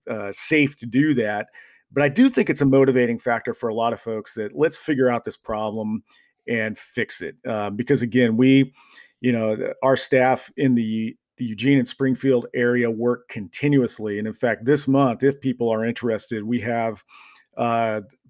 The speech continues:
I think about three dozen cleanups happening well,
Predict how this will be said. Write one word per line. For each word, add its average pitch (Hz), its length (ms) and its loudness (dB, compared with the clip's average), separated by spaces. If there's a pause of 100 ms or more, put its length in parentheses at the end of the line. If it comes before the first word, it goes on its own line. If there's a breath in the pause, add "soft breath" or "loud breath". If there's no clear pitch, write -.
(260)
I - 60 -12
think 180 220 -4
about 120 240 0
three 156 440 -4
dozen 123 480 2
cleanups 123 640 0
happening 113 560 -2
well, 123 480 4